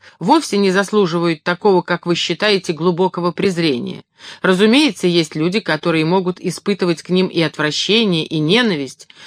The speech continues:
но есть и те, что ценят огромную ношу, которую вы взвалили на себя во имя, во имя высшей цели. Гунявый приподнимается и, опершись на локоть, с явным непониманием и страхом смотрит на Лесю.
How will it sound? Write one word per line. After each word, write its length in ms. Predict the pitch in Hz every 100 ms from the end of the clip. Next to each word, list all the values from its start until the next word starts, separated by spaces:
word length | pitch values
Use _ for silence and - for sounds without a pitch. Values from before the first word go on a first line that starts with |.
| -
но 100 | 185
есть 360 | 202 240 220 -
и 80 | 202
те, 220 | - 277
что 220 | - 226
ценят 440 | - 254 247 214
огромную 540 | 196 170 214 226 214 214
ношу, 400 | 214 180 - 143
которую 440 | 151 151 165 160
вы 100 | 160
взвалили 540 | 151 139 175 185 143 147
на 140 | 147
себя 340 | - 165 165
во 140 | 156 151
имя, 400 | 220 240 143 135 _ _ _ _ _ _ _ _ _ _ _ _ _
во 200 | 143 151
имя 280 | 175 190 190
высшей 480 | 175 233 - - 196
цели. 540 | - 160 131 120 - _ _ _ _ _ _ _ _ _ _
Гунявый 540 | - 180 190 208 196 185
приподнимается 1200 | 185 185 160 165 170 247 240 156 - - 127 139 _ _ _ _ _ _ _ -
и, 100 | 165
опершись 580 | 175 185 170 - 233 -
на 180 | 156 147
локоть, 420 | 208 240 - -
с 120 | -
явным 460 | 165 226 196 165 156
непониманием 800 | 147 156 160 175 196 156 147 143
и 40 |
страхом 520 | - 160 233 - 131
смотрит 520 | - 156 180 180 175
на 160 | 170 165
Лесю. 520 | 151 131 - - -